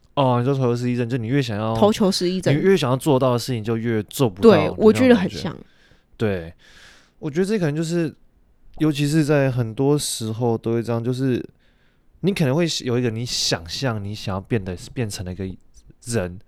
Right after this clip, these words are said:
Speaker 1: 一个，或者一个梦想你想要变成的样子，但是其实事实上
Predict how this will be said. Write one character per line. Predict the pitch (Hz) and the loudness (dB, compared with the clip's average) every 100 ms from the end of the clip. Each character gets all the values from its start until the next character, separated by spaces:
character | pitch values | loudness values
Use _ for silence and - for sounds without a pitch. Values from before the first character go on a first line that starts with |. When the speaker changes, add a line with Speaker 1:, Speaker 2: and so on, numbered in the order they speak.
| _ _ _ - - _ _ | _ _ _ -20 -20 _ _
Speaker 1:
一 | 139 | -8
个， | 123 113 101 95 90 87 85 85 85 | -2 -2 -2 -4 -6 -8 -8 -10 -8
或 | 92 120 | -6 -4
者 | 131 | -2
一 | |
个 | 113 | -2
梦 | 123 113 | -2 -2
想 | 101 90 | -6 -8
你 | |
想 | 107 95 | -6 -6
要 | |
变 | 95 113 | -4 -6
成 | 92 | -6
的 | 92 | -8
样 | 113 90 | -8 -8
子， | - | -8
但 | 170 165 | -4 -2
是 | |
其 | 143 120 | -2 -4
实 | 127 | -2
事 | 151 | -2
实 | |
上 | 127 127 | 0 -2